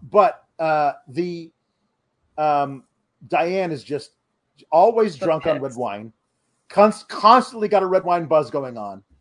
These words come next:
Speaker 2: Mm-hmm.
Speaker 1: um, at nine in the morning. Um, and, uh, and then the dad, who's just,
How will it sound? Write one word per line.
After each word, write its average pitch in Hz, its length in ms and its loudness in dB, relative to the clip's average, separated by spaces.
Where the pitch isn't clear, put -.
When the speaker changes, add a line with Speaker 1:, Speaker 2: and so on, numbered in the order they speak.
Speaker 2:
Mm-hmm. 208 220 -6
Speaker 1:
um, 147 440 -2
at 156 180 -8
nine 175 320 -4
in 175 80 -6
the 160 60 -6
morning. 123 300 -10
Um, 156 480 -2
and, 165 500 -8
uh, 143 280 -4
and 156 160 -4
then 160 260 -6
the 143 80 -10
dad, 139 460 -2
who's 127 240 -10
just, - 500 -8